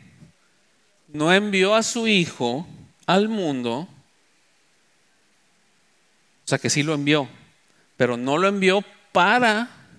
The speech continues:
condenar al mundo, pero sí lo envió para que el mundo sea salvo por él. Entonces el mensaje de los apóstoles siempre empezaba,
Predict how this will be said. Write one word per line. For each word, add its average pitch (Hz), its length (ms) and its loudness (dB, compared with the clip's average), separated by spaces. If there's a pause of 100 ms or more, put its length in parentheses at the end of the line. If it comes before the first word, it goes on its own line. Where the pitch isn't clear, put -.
(720)
condenar 120 540 0
al 135 160 0
mundo, 190 480 -6 (720)
pero 131 240 2
sí 190 180 2
lo 220 180 0
envió 226 760 0 (1000)
para 131 260 4
que 131 100 -2
el 117 100 2
mundo 160 600 -6 (380)
sea 131 380 -4
salvo 120 680 -4 (540)
por 110 180 -2
él. 101 60 -2
Entonces 104 200 -6
el 190 100 0
mensaje 185 400 -2
de 196 80 -2
los 185 180 -8
apóstoles 175 580 -4
siempre 175 380 -4
empezaba, 156 540 -4